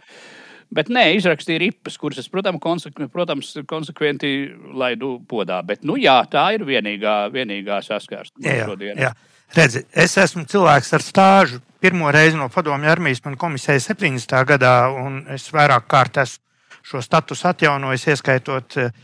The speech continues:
Speaker 2: divas padzīvošanas, zinām, profilu slimnīcā ar ļoti labām, ļoti stiprām izziņām pēc tam. Un teikšu tā,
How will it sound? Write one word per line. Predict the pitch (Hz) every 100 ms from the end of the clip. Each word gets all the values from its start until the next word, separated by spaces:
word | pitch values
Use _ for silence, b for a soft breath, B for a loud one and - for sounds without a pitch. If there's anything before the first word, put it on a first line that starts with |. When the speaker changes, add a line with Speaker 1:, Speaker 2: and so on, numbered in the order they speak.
| b b b
Speaker 2:
divas | 135 151 123
padzīvošanas, | - 151 131 123 123 127 - 135 131 117
zinām, | 156 131 117 117
profilu | 160 139 135 127
slimnīcā | 247 254 127 110 - 113 107 _ _ _ _
ar | - 120 -
ļoti | 147 156 -
labām, | 127 104 98 101
ļoti | 175 160 -
stiprām | 131 117 117 107
izziņām | 120 117 107 113 113
pēc | 135 -
tam. | 117 107 _ b b b
Un | 151 127
teikšu | 165 185 -
tā, | 247